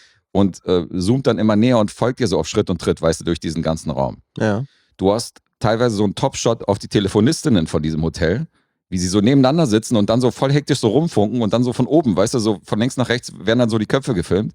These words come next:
Speaker 2: Ja, aber das meine ich, das klingt sehr, als wäre Wes Anderson eben von sowas auch inspiriert gewesen.
Speaker 1: Ist es
Speaker 2: Das
Speaker 1: auch. Ja, absolut.
Speaker 2: klingt optisch schon sehr danach.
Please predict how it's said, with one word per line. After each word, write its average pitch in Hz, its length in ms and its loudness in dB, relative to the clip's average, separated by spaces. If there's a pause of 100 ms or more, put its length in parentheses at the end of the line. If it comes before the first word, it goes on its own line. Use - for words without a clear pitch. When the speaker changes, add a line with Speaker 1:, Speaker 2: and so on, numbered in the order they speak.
Speaker 2:
Ja, 120 80 2
aber 120 80 2
das - 140 0
meine 143 160 2
ich, - 80 0
das - 180 -2
klingt 127 320 0
sehr, 127 380 0
als - 360 -4
wäre 101 500 0
Wes 92 180 2
Anderson 101 340 0
eben 90 220 0
von 80 180 -4
sowas 120 300 -2
auch - 160 -10
inspiriert - 420 -10
gewesen. 64 240 -2
Speaker 1:
Ist 160 100 4
es - 100 -4
Speaker 2:
Das 65 180 -4
Speaker 1:
auch. - 20 -20 (260)
Ja, 113 240 0
absolut. 110 260 0
Speaker 2:
klingt 113 120 -2
optisch 98 340 -4
schon 90 360 -4
sehr 104 160 0
danach. 69 300 -4